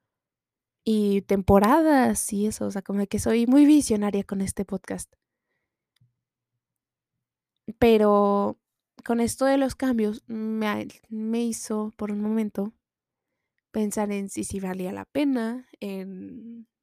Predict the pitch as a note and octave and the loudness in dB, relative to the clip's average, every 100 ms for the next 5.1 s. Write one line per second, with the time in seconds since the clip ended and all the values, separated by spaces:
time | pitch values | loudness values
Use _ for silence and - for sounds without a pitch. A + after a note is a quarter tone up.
0 | _ - G3+ F#3+ G3+ F#3 F#3 - F#3 F3+ | _ -8 -6 -6 -8 -8 -8 -8 -8 -8
1 | F#3+ F#3+ - - - _ _ _ _ - | -8 -10 -12 -20 -20 _ _ _ _ -14
2 | - G3+ G3 - A#3+ A#3 F#3+ G3 G3+ - | -8 -6 -6 -4 -2 -2 -4 -6 -8 -10
3 | C#3 G3 F#3+ - G3+ G3 G3+ F#3+ F#3+ F#3+ | -10 -8 -12 -14 -12 -10 -8 -8 -10 -12
4 | - - A#3+ B3 G3+ G3+ F#3 F3 F#3 A#3+ | -16 -4 0 0 0 -6 -6 -6 -4 -4